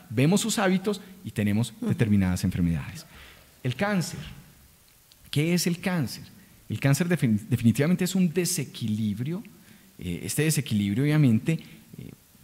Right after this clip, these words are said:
Speaker 1: ¿llevándolo hacia dónde? Obviamente llevándolo hacia estos mismos aspectos que acabamos de, de, de, de mencionar, o podemos nombrar nuevamente estas herramientas, y esos desequilibrios hacen que se pueda alterar una célula. Una,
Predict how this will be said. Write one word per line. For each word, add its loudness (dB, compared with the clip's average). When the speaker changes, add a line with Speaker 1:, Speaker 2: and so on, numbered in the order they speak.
Speaker 1:
¿llevándolo 2
hacia -2
dónde? 2
Obviamente -2
llevándolo -2
hacia -6
estos -6
mismos 0
aspectos -6
que -6
acabamos -4
de, -2
de, -6
de, -8
de -6
mencionar, -2
o -12
podemos -4
nombrar -2
nuevamente -2
estas -10
herramientas, -4
y 6
esos 2
desequilibrios 2
hacen 0
que -6
se -4
pueda -2
alterar -4
una 0
célula. -6
Una, 4